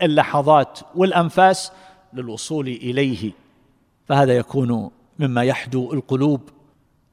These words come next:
ويدفعها إلى الاشتغال بذكره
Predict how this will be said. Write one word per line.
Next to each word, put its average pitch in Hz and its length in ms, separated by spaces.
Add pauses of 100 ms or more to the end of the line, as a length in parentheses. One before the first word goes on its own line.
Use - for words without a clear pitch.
(240)
ويدفعها 127 840 (640)
إلى 131 140
الاشتغال 117 640
بذكره 117 840